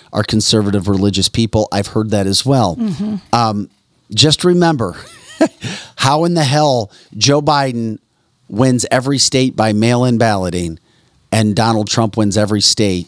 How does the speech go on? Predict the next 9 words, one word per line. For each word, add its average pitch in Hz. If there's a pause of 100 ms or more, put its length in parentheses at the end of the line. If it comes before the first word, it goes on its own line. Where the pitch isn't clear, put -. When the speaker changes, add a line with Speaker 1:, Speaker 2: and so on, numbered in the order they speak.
(120)
Speaker 1:
the 104
day 101
of 95
voting. 76 (400)
Speaker 2:
Correct. 196 (840)
That 294
Speaker 1:
Okay. -
Speaker 2:
speaks 262
volumes. 220